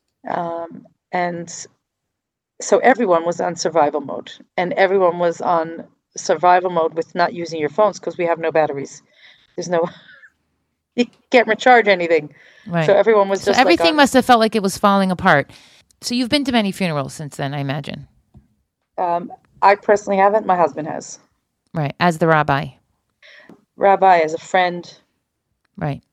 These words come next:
Speaker 2: Can you tell us a little bit about, you mentioned when I was sitting with you that you knew people in Kibbutz Be'eri as well, and, um, the surrounding neighborhoods. Ashlichim, your outreach reaches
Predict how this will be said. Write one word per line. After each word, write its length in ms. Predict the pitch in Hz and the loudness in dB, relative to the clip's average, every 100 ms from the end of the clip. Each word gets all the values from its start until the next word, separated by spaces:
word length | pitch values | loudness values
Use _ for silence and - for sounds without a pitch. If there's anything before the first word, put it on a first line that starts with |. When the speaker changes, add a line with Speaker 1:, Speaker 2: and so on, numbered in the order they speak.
| _ _ - - _ _ _ | _ _ -20 -20 _ _ _
Speaker 2:
Can 120 | 247 | -6
you 80 | 320 | -4
tell 240 | 330 330 | 0 4
us 140 | 320 - | 4 2
a 40 | |
little 220 | 247 214 | 0 0
bit 160 | 185 185 | 0 -2
about, 480 | 180 175 170 170 - _ _ _ _ _ _ - | -2 0 2 2 0 _ _ _ _ _ _ -6
you 120 | 214 | 0
mentioned 320 | 240 240 202 | 2 2 -2
when 120 | 196 | -2
I 40 | 180 | -2
was 120 | 175 | -2
sitting 240 | - 202 | -2 -2
with 180 | 185 165 | -2 -2
you 160 | 175 170 | -4 -4
that 120 | 170 | -4
you 120 | 180 | -4
knew 120 | 185 | -4
people 340 | 185 190 - 170 | -4 -8 -6 -8
in 80 | 165 | -8
Kibbutz 400 | - 165 170 - | -10 -10 -10 -6
Be'eri 340 | 175 165 160 | -2 -2 -2
as 140 | 156 | -4
well, 480 | 180 226 208 190 190 - - | 0 2 2 0 -6 -16 -14
and, 440 | 156 151 156 151 160 | -10 -10 -10 -10 -8
um, 400 | 156 151 156 - | -8 -10 -12 -16
the 100 | - | -14
surrounding 480 | 160 175 180 185 190 | -12 -6 -4 -2 -2
neighborhoods. 640 | 185 165 170 170 165 165 - _ _ _ - | -4 -4 -4 -2 -2 -4 -14 _ _ _ -4
Ashlichim, 720 | 196 - 196 196 190 196 196 _ _ - | -2 0 -2 -2 -4 -4 -8 _ _ -6
your 420 | 180 175 170 175 - _ - | -2 0 0 -2 -10 _ 0
outreach 680 | 185 185 202 196 - - - _ | 2 2 0 -2 -6 -12 -14 _
reaches 840 | - 165 220 208 208 151 135 - - | -16 -4 -4 -2 -2 -2 -6 -16 -20